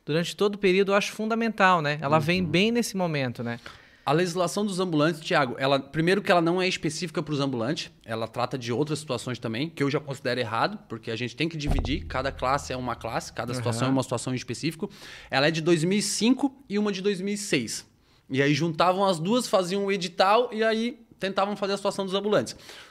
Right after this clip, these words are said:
Speaker 2: Qual é que é a preocupação que a gente tá tendo? Em criar uma legislação específica pra classe dos ambulantes, tá?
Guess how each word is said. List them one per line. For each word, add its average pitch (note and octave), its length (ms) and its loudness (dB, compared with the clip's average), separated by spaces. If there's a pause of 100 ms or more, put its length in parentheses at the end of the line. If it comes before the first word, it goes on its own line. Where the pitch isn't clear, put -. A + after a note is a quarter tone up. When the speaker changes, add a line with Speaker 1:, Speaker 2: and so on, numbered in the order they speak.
(120)
Speaker 2:
Qual G3+ 120 6
é B3 120 8
que B3 80 4
é - 20 6
a - 20 4
preocupação A3 520 6
que G#3+ 40 6
a G#3+ 40 6
gente G3+ 200 4
tá G3+ 80 6
tendo? C3 220 4
Em - 20 4
criar D#3 200 4
uma G3+ 140 6
legislação F#3 460 4
específica A#3+ 720 4
pra A#3 160 2
classe G#3+ 380 2
dos G3 140 -4
ambulantes, G3+ 560 -2 (360)
tá? B2+ 300 0